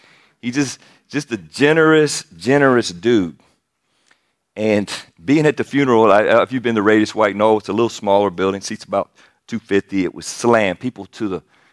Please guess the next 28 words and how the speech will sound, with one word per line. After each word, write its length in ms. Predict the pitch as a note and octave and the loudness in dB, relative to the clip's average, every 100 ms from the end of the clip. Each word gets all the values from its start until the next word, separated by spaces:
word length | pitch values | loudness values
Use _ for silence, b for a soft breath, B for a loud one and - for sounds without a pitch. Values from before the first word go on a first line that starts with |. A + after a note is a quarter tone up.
| _ - | _ -6
to 160 | A#2 | -2
all 220 | G#2+ A#2+ | 0 0
the 60 | B2 | 2
way 140 | A2+ | 0
standing 500 | G#2 - A#2+ A#2 G#2+ | -2 -4 -2 0 2
up 160 | G#2 G#2 | 0 -2
in 60 | G2+ | -8
the 60 | |
back. 440 | F2 A2 G#2+ - G2 | -2 0 2 0 -8
And, 100 | E2+ b b b | -14 b b b
you 80 | B2 | 0
know, 160 | A#2 - | 0 2
a 100 | A2 | 4
lot 240 | A2+ B2 | 4 4
of 120 | C#3 | 2
them 120 | B2+ B2+ | -2 -2
knew 180 | C3+ | 0
Renee, 680 | B2 G#2+ A2 B2+ C3 C3 B2+ _ | 0 2 4 4 2 0 -6 _
but 140 | F#2+ D2 | -14 -8
a 80 | |
lot 320 | E2+ F#2 A2+ A#2+ | -2 2 4 2
of 120 | A2 | -2
them 180 | G2+ G#2 | -6 -6
knew 120 | G#2 | -4
the 100 | F2+ | 0
last 320 | F#2 F#2 - | 0 0 -4
seven 280 | F#2 D#2+ D#2 | -14 -14 -14
years. 400 | E2 C#2 _ | -14 -16 _